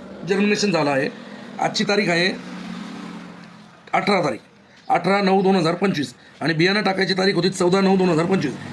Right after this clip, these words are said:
साधारण चौदा तारखेला आपण संध्याकाळी साडेपाच वाजता हे बियाणं टाकले. बियाणाची जर्मिनेशन म्हणजे उगवण शक्ती बघूया आपण. <clears throat> बघा तुम्ही मित्रांनो, आपण इथे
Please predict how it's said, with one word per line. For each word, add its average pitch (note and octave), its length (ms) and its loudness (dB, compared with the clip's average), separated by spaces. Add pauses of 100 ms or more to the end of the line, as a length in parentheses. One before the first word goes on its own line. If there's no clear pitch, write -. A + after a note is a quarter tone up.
(140)
साधारण G3+ 340 2
चौदा G#3 300 0
तारखेला G#3+ 360 0
आपण F#3+ 220 0
संध्याकाळी G3 440 0
साडेपाच F#3 420 -2
वाजता F#3+ 200 -2
हे E3+ 100 2
बियाणं D#3 240 -4 (360)
टाकले. F#3+ 300 0 (400)
बियाणाची A3 680 2
जर्मिनेशन G3+ 500 2 (120)
म्हणजे D#3 180 2
उगवण F#3+ 300 2
शक्ती - 340 -4 (360)
बघूया E3+ 280 4
आपण. C3+ 220 -4 (2000)
<clears throat> - 1600 -4
बघा G3+ 200 2
तुम्ही G#3 360 4
मित्रांनो, F3+ 440 0 (1000)
आपण G3 240 2
इथे F#3+ 480 2